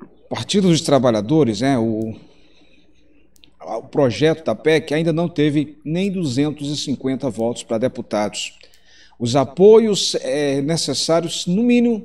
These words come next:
trezentos e oito deputados. São quinhentos e treze. Por isso que o presidente Lula tá indo,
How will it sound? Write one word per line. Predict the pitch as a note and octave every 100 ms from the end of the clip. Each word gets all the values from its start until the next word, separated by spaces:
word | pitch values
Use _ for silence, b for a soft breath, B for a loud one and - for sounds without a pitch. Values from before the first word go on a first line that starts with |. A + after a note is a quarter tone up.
| -
trezentos | F3+ F3+ C3+ C#3+ D3 D3 B2
e | B2+
oito | G#2+ G2+ G2 C#3 B B B -
deputados. | G2+ C#3 C3+ B2 - E2+ D#2+
São | - D3+
quinhentos | - F#3 G3+ G3+ F3+
e | G3+
treze. | D3 B2 G2 F2+ D#2+ - _ _ _ _ _ _ _ _ b b b -
Por | B2
isso | D3+ - -
que | E3+
o | E3+
presidente | D3 C#3+ B2+ C#3 -
Lula | B2 C3
tá | B2 C#3
indo, | A#2 B2 C#3